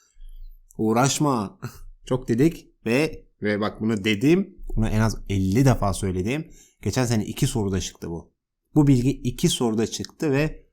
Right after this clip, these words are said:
çocuk gördü, çat dedi, eşitledi, geçti. Tamam. Büyüklük olarak eşit. Neyse.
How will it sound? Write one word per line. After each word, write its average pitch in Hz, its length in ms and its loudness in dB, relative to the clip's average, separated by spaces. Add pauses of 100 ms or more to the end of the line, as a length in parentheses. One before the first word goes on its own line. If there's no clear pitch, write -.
(220)
çocuk 110 280 -6
gördü, 143 340 4
çat - 260 0
dedi, 98 120 0
eşitledi, 113 480 -2
geçti. 95 480 -6 (400)
Tamam. 135 400 -2 (800)
Büyüklük 120 320 -2
olarak 120 280 -2
eşit. 101 200 -4
Neyse. 127 680 -2